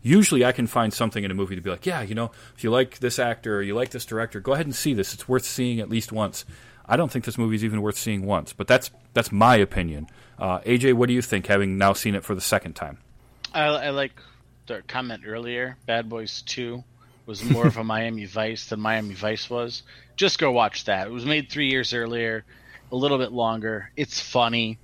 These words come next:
Speaker 2: It's the same sort of stuff. It's drug dealers. There go fast boats.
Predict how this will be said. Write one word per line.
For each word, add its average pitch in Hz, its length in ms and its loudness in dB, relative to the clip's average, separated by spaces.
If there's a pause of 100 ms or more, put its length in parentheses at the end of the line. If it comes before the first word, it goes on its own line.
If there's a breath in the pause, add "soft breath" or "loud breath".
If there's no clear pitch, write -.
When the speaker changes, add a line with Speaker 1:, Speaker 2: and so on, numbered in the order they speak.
(380 soft breath)
Speaker 2:
It's 165 200 -2
the 160 100 -4
same 135 300 -2
sort 117 260 -2
of 107 80 -6
stuff. 110 400 0
It's 143 200 -10
drug 123 300 -2
dealers. 117 420 -6
There 156 220 -4
go 123 180 -2
fast 110 400 -4
boats. 107 480 -6